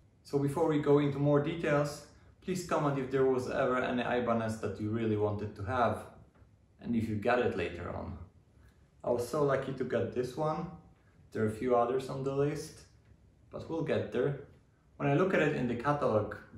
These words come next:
back then in two thousand three, uh, it had a lot of cool features that I didn't understand, but they sounded cool. It is a baritone, it is a neck through,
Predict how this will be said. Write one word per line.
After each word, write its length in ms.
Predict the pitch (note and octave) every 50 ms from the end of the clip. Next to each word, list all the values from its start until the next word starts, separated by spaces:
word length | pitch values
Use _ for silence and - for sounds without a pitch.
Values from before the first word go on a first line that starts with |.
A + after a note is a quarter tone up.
| - -
back 200 | - G#2+ G#2 G2
then 140 | G#2+ G#2 G#2
in 180 | G#2 G#2 G2
two 80 | F#2+ -
thousand 400 | - G#2 G2 F#2+ F#2 F#2 F#2 F#2+
three, 380 | - C#3 C#3+ B2+ A#2 - - - - - - - - - - _ _ - - _ _ -
uh, 420 | G#2+ G#2+ G#2 G2+ G2 G2 G2+ G#2 - -
it 120 | - A#2
had 200 | G#2+ B2 A#2 -
a 80 | - -
lot 180 | B2 C3 D3 D3
of 180 | C#3 C#3 -
cool 180 | - - C#3+ C#3
features 540 | - - - D3 C#3+ - - B2+ A2+ A2 G#2+
that 160 | - G#2+ G#2
I 120 | G#2 G2+
didn't 240 | G2 A#2 C3+ B2+ B2+
understand, 720 | A#2 A2 A2 G#2+ G#2 G2+ - - - A#2 A#2 A2+ A2 A2
but 200 | G#2+ G2+ G2 G2
they 260 | G2 G2+ G2+ G#2 A2
sounded 480 | A2 - A#2+ A#2+ A2+ A2 A2 - - -
cool. 500 | - F#3+ F#3+ E3+ C3+ G2+ F2+ - - - - - _ _ _ _ _ _ -
It 100 | A2+ A#2
is 140 | A2+ A2
a 60 | G#2+ G2+
baritone, 840 | F#2+ - A#2 A#2 A#2 A#2+ B2 A#2+ - C#3 C#3 C#3+ C#3+ C#3+ D3 D3 - - - - - - - _ _ -
it 120 | - -
is 120 | G2 G2 G2+
a 80 | G2+
neck 380 | G2 G2+ A#2+ B2 B2 - - -
through, 560 | - C#3+ C#3+ C#3+ C#3+ D3 D3 - - - -